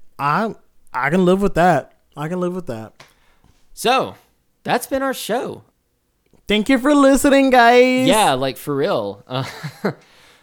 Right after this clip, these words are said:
Speaker 2: <laughs> um, still don't have a format, so not really sure how to end it other than follow us on YouTube and all the social medias, like, all of 'em.
Speaker 1: And other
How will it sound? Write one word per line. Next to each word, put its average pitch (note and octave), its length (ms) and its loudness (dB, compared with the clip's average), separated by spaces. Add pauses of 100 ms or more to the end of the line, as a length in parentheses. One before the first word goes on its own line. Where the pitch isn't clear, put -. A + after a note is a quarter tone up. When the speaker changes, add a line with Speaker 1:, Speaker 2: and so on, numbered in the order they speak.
(140)
Speaker 2:
<laughs> - 20 -20
um, A#2+ 580 -6 (360)
still G3+ 340 -4
don't C#3+ 200 -2
have C3 140 -4
a A2+ 40 -10
format, A#2+ 520 -6
so A2+ 420 -4
not A#2+ 280 -6
really C3 160 -6
sure C3 260 -6
how C#3+ 280 -6
to C3+ 240 -8
end C#3 260 -6
it A#2 160 -6
other A#2+ 320 -6
than A#2+ 720 -8 (180)
follow C3 480 -4
us D3+ 380 -4
on D3+ 640 -4
YouTube B2 880 -8
and A2 300 -10
all A#2+ 280 -4
the C3 120 -8
social C#3 400 -6
medias, A2+ 580 -8
like, G2 300 -12 (480)
all C3 220 -4
of G2 120 -10
'em. F#2 220 -16 (280)
Speaker 1:
And F#3+ 460 0 (240)
other F#3+ 440 0